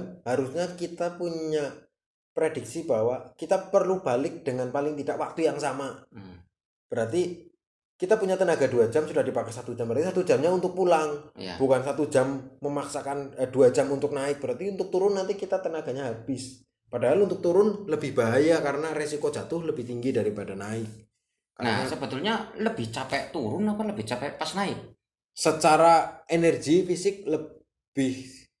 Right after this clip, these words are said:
Speaker 1: lebih capek turun karena kaki kita harus menahan terus ya, beban badan dan beban, eh, ransel bawaan,
Speaker 2: Iya.
Speaker 1: karena kita pasti membawa sesuatu, kecuali kita punya duit
Speaker 2: Iya.
Speaker 1: banyak, bawa porter.
Speaker 2: Terus logikanya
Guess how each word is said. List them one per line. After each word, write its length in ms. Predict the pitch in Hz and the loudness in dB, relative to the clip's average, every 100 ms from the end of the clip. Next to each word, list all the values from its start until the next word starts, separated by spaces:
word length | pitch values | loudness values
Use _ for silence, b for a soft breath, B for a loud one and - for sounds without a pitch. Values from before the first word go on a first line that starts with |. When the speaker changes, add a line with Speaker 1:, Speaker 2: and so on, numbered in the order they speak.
| _ | _
Speaker 1:
lebih 1120 | 143 127 - - _ _ _ _ _ _ 143 | -6 -6 -8 -20 _ _ _ _ _ _ -4
capek 240 | 135 127 143 | -2 0 2
turun 200 | 151 175 | 4 4
karena 360 | 165 156 165 | 4 2 -2
kaki 280 | 160 156 - | -4 -6 -2
kita 200 | 156 165 | 0 2
harus 220 | 170 156 - | 4 2 -2
menahan 500 | 151 135 104 127 123 | 0 0 2 0 -2
terus 300 | 131 131 - | -2 -2 -4
ya, 140 | 107 - - _ | -6 -6 -16 _
beban 480 | 117 - 117 120 110 - - _ | -8 -2 -2 -2 -6 -14 -20 _
badan 500 | - 104 131 147 156 | -4 -2 4 2 2
dan 180 | 135 113 | -2 -2
beban, 480 | 107 - 113 113 110 - - _ _ _ _ _ _ | -2 0 0 0 -6 -14 -20 _ _ _ _ _ _
eh, 220 | 107 113 | -8 -4
ransel 420 | 120 120 120 143 120 | -2 -2 0 0 0
bawaan, 360 | 117 104 104 | 0 -2 -2
Speaker 2:
Iya. 220 | 113 107 | -2 -2
Speaker 1:
karena 100 | 113 113 | -2 -4
kita 200 | 110 120 | -6 -6
pasti 240 | 113 - | -6 -4
membawa 380 | 117 107 92 92 | -2 -2 -4 -6
sesuatu, 260 | 95 101 101 | -8 -8 -6
kecuali 320 | - 127 127 | 0 2 2
kita 500 | 127 131 127 120 - | 2 2 0 -2 -6
punya 260 | 139 123 123 120 107 | -4 -2 -4 -6 -8
duit 180 | 117 117 | -4 -2
Speaker 2:
Iya. 160 | 107 | -2
Speaker 1:
banyak, 200 | 98 131 - | -2 -4 -6
bawa 280 | 113 104 104 101 - _ | -2 0 -2 -6 -12 _
porter. 600 | _ 80 - 139 - - - | _ -14 -6 -2 -2 -2 -4
Speaker 2:
Terus 380 | 185 208 - - | -2 -2 -6 -8
logikanya 680 | 185 123 117 160 208 208 | -6 -6 -6 -6 -4 -6